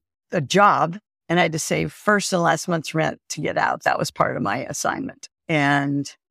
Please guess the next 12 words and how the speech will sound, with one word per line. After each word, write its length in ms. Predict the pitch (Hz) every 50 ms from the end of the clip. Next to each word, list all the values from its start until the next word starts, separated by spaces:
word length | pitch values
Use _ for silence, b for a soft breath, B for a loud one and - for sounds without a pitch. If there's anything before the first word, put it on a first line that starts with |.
| _ _ _
um, 480 | 165 156 147 147 143 - 127 - 113 -
my 180 | - 180 170
dear 260 | 165 156 139 180 190 180
friend 360 | - - 196 185 175 165 160
Ralph 280 | 165 156 156 151 -
Gleason, 400 | - 180 170 160 - - 160 151
who's, 240 | 160 160 156 151 -
like, 180 | 156 143 143 - -
my 180 | 240 151 143
godfather 840 | 139 131 123 151 135 135 147 143 - - 139 135 139 131 139 135 135
and 260 | 139 135 - 143 139
dear, 320 | 139 143 143 143 143 -